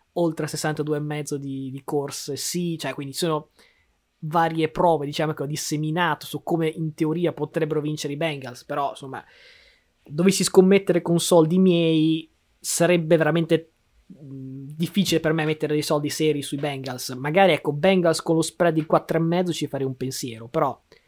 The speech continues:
siccome ho preso l'over, comunque vado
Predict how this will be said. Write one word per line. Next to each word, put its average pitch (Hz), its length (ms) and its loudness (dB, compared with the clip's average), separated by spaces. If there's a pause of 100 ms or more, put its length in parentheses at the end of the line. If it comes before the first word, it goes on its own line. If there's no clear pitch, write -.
(280)
siccome 170 380 4
ho 156 100 6
preso 165 320 4
l'over, 139 500 2
comunque 147 360 -4
vado 135 400 -2